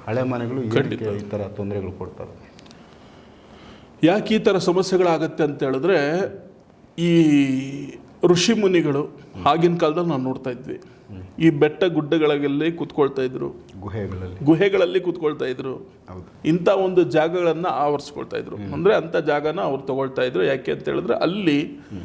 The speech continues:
Speaker 2: ಯಾವುದೋ ಒಂದು ಶಕ್ತಿನ ಹುಡ್ಕೊಂಡು ಹೋದಾಗ ಆ ಶಕ್ತಿಗಳಲ್ಲಿ ಅವರಿಗೆ ಗೋಚರವಾಗುತ್ತೆ.
Speaker 1: ಹ್ಮ್.
Speaker 2: ಮತ್ತೆ ಆ ಒಂದು ಜಾಗದಲ್ಲಿ ಕೂತ್ಕೊಂಡು ಮಾಡೋದ್ರಿಂದ ಪ್ರಯೋಗ ಅತಿ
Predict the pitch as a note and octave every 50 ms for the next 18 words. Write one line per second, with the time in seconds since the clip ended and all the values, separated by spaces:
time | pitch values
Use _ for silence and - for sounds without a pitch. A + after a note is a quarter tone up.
0 | - - - - - - - - - - - - - D#3+ E3+ E3+ E3 E3+ F#3+ F#3
1 | G3+ G3 G3 F#3 F#3 F#3 F3 - - F3+ E3+ - - - G#3 F#3+ F#3 E3+ F3+ E3
2 | - F3 E3+ D#3 D#3 D3+ C#3+ C#3+ C#3+ D#3 G#3 G3+ D3+ C#3+ D3 D3 C#3 - - -
3 | - - F3+ F3+ F3+ E3+ D3+ C#3 C3+ D3 D3 C3 A#2+ A#2+ B2+ B2+ C3 D3+ F#3+ F3+
4 | C3+ B2 B2 C3+ C#3 C#3+ - E3 D3+ C3+ B2 A#2 A#2 A#2 A#2+ - - D#3+ - -
5 | - - - G#2+ F#2+ F2+ E2+ - - - G#3+ - - A3+ G3+ G#3 G#3 - - -
6 | - D#3+ F3 F#3+ G3 G3 G3 G3 G3 G3+ G3+ G3 C#3+ D3 E3+ E3 E3+ F3 E3+ F3+
7 | F3 F3 F3+ E3+ F3 E3+ E3 E3 - E3+ E3 D#3 D#3 D3+ D3 C#3 C3+ C3+ C3 B2+
8 | B2+ B2+ C3 C3 C3 D#3 F#3 G#3+ - - - - - - - - - - - _
9 | - D3 D3+ D#3 F3 G3 G#3 G#3 G3 A3 G#3 - - D#3+ E3 - - A3 A#3 A#3+
10 | A#3+ A#3+ -